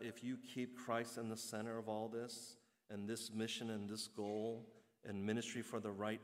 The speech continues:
reasons, and you find your identity in his finished work and not your, and yours, you too can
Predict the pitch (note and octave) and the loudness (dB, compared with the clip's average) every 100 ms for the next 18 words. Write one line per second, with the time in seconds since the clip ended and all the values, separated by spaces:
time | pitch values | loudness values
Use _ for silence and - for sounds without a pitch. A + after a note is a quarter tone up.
0 | G#2 A2 G#2+ A#2 A#2 A#2 - - _ _ | -2 -2 -2 -2 -2 -4 -8 -10 _ _
1 | _ _ _ _ _ _ G2 G2 G2 - | _ _ _ _ _ _ -6 -4 -4 0
2 | A2+ A#2 A#2 A#2 A2+ G#2+ A2 A2+ A2+ A2 | 2 4 4 4 4 2 2 2 2 0
3 | A2 G2+ A2+ A2 - A2+ A2+ - A2+ A2 | 0 0 0 -2 -2 -2 -2 -2 -2 -2
4 | A2 G#2 G#2 A2 G#2+ G#2 G#2+ A2 A2+ - | -2 -2 0 -2 -4 -4 -2 -2 -4 -6
5 | G2+ - G2+ G2+ G#2+ A2+ A#2+ - - - | -8 -6 -2 0 2 0 -4 -10 -18 -20
6 | _ _ G2+ B2 C3 C3 - C3 C3 A#2+ | _ _ -2 2 2 0 -2 0 0 -2
7 | - G2+ | -4 -6